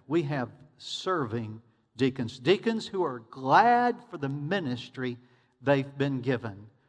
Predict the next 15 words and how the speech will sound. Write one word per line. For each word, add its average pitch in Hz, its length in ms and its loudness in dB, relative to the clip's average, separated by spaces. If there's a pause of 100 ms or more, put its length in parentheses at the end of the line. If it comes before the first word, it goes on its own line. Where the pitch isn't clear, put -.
Serve 151 920 4 (280)
the 160 160 4
Lord 175 560 4 (320)
with 170 260 2
gladness. 147 840 2 (320)
Enter 269 380 6
His 196 300 6
presence 254 760 2 (340)
with 175 500 2
joyful 196 1000 4 (240)
singing. 226 680 0 (680)
Enter 277 460 0
His 214 380 2
presence 262 760 -2 (320)
with 202 460 4